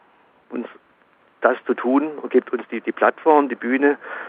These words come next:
gibt uns die Möglichkeiten, letztendlich auch uns zu, also uns zu präsentieren, also auch im Stadionmagazin was zu schreiben. Jetzt zur Mitgliederversammlung demnächst sind wir, haben, haben wir eben auch dann, haben wir auch vorgestellt wieder. Also gebt uns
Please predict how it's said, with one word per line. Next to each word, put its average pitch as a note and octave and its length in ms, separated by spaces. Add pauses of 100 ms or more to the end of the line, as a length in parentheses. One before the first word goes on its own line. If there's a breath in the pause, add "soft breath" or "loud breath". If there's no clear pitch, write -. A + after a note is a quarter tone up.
(160 loud breath)
gibt - 220
uns B2+ 180
die A#2+ 60
Möglichkeiten, A#2+ 640
letztendlich A2+ 440
auch G#2+ 160
uns G#2+ 200
zu, - 140
also G#2+ 140
uns A#2 140
zu B2+ 80
präsentieren, B2 680
also G2 220
auch G2 200
im - 140
Stadionmagazin B2 800
was A2+ 160
zu - 80
schreiben. - 460 (960 loud breath)
Jetzt - 240
zur G#2 100
Mitgliederversammlung B2+ 760
demnächst A#2+ 400
sind A2 160
wir, G#2+ 140
haben, G#2 240
haben G#2 260
wir G#2 100
eben G#2 160
auch G#2 200
dann, A2+ 200
haben G#2 100
wir G2+ 120
auch A2+ 180 (180)
vorgestellt A2+ 480
wieder. A#2 200 (840)
Also A2+ 180
gebt - 300
uns D3 220